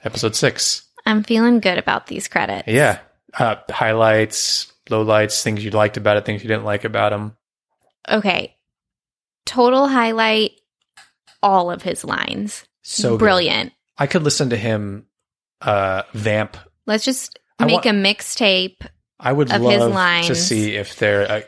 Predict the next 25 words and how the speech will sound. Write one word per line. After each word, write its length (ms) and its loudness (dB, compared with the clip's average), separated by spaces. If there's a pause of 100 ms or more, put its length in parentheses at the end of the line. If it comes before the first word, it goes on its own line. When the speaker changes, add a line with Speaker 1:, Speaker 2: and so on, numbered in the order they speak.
(320)
Speaker 1:
last, 480 2
last 360 0
week 180 -2
I 80 4
wanted 560 0
Megan 260 2
Mullally, 640 2
Mullally 420 2
in 60 0
the 80 2
booth 240 0
singing 540 -2
as 160 0
Tabitha 400 0
Johansson. 560 0
Speaker 2:
Mm-hmm. 340 4
Speaker 1:
This 180 4
week 220 0
I 80 4
want 400 2
Rob 240 2
Hubel 300 -6
just 180 -10
going 240 0
off 420 -2